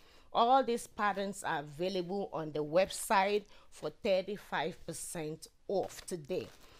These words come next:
So you could either buy them directly here, or you can go on my website at M rose african fashion house dot com. So that being said,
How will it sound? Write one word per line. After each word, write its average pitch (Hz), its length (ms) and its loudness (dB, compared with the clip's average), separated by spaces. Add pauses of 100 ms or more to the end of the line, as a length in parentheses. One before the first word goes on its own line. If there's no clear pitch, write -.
(120)
So 196 180 2
you 175 200 -2
could 175 180 -6
either 185 320 0
buy 180 180 0
them 170 160 -6
directly 196 500 -6
here, 269 420 0
or 190 120 -2
you 190 120 -4
can 180 220 -6
go 185 200 -4
on 170 180 -8
my 151 140 -10 (120)
website 175 680 -2 (420)
at 160 260 -6
M 208 260 -4
rose 185 360 -2
african 185 640 -6
fashion 165 520 -4
house 147 480 -8 (100)
dot 160 280 -2 (220)
com. 139 280 -4 (800)
So 170 320 2
that 202 240 2
being 302 160 0
said, 262 420 6